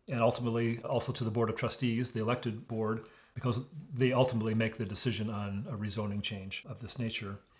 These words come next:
So citizens took the initiative on that, but in our case here, I said to those folks,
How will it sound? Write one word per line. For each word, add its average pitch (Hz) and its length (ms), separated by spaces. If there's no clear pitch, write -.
So 139 500
citizens 156 340
took - 160
the 139 100
initiative 139 440
on 101 160
that, 101 240
but - 320
in 135 100
our 127 140
case 127 300
here, 131 380
I 117 100
said 113 240
to 107 60
those 113 380
folks, - 600